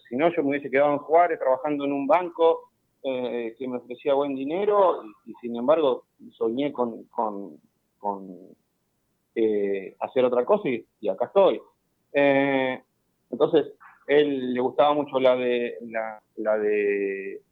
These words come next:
Racing, la de Besiktas era buenísima, porque eran, al final terminaron ofreciendo dos millones y medio también, y es un club gigante en Turquía.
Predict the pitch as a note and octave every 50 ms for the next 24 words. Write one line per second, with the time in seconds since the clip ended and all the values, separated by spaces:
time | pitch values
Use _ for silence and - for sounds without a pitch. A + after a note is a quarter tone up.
0 | _ _ - D#3 F3 G3 F#3+ F#3+ - G3 F#3 F#3+ F#3 - - _ - - - -
1 | _ _ _ C3 C3 B2+ B2+ A#2 A2 A#2 A#2 - - E3 D3 - - C3+ A#2+ -
2 | - A#2+ A2+ G#2+ G#2 A2 C#3 E3 E3 - - D#3 D3 D3+ D#3 C3+ A2 G#2 G2 -
3 | A2+ A2+ A2+ A2 G#2 G2 G2+ - _ _ _ _ _ _ _ _ - G2+ - -
4 | G2+ G#2 A2+ A2+ A2+ - G#2+ G#2+ G#2+ G#2+ G#2+ G#2 G2+ G2+ - - - - G#2 G#2
5 | G#2 G#2 G#2+ A2 G#2+ G#2+ - - A2 G#2 G2 - G2 G2+ A2 A2 G2+ - F#2 G2+
6 | B2 D3+ D#3+ D#3+ D3+ B2+ G2 G2 G2+ - - - G2 F#2+ - G2 G2+ F#2+ - -
7 | F#2 F#2+ G2+ A2 A2+ A2 G#2 F#2+ - G2+ G2 - - G2+ G2 - - C#3 C#3+ C3+
8 | C3 C3+ C#3 -